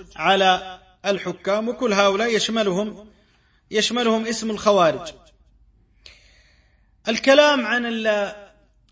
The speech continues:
الآراء العقدية لل-، للخوارج، آه، كلام كثير،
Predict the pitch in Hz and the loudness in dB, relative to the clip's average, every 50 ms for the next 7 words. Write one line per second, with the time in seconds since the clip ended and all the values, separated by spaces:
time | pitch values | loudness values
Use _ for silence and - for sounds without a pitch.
0 | _ - 202 214 208 214 214 220 233 254 247 220 214 202 185 202 202 - 208 208 | _ -6 -4 -2 0 2 2 4 4 4 2 2 0 0 0 0 -2 0 -2 -2
1 | 202 233 233 226 214 196 196 202 202 202 196 - 190 196 196 190 - 196 190 202 | -2 -2 -2 0 0 2 2 0 -2 -2 -4 -6 -6 -6 -6 -4 -4 -2 0 2
2 | 220 220 214 208 202 208 185 - - - - _ - - 160 170 170 170 165 175 | 2 4 4 4 2 0 -4 -6 -12 -18 -20 _ -20 -16 -12 -12 -10 -10 -10 -10
3 | 170 170 - 196 202 214 220 214 208 208 202 202 196 - - - _ _ _ _ | -10 -2 0 2 2 4 2 2 0 -2 -4 -4 -6 -10 -16 -20 _ _ _ _
4 | _ _ _ _ 160 180 175 - 220 214 180 254 247 208 - 254 247 208 - | _ _ _ _ -16 -16 -6 -2 -2 0 0 0 0 0 -2 -4 -10 -18 -20